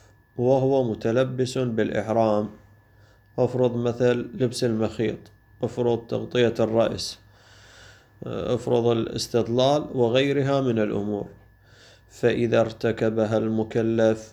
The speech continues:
وهو متلبس في الإحرام، فهل تجب عليه الكفارة أو لا تجب عليه الكفارة؟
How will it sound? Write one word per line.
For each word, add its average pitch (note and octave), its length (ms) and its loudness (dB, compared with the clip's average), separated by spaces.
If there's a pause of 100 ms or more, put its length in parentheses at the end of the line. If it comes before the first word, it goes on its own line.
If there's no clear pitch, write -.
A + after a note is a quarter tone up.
وهو A2 480 0
متلبس A2 680 -2
في G#2+ 240 -4
الإحرام، A2 800 0 (840)
فهل B2+ 720 2
تجب B2+ 520 0
عليه B2+ 480 2
الكفارة B2+ 1200 0 (220)
أو A2 180 2
لا A#2 240 2
تجب G2+ 400 -4
عليه A#2 460 -4
الكفارة؟ - 1000 -6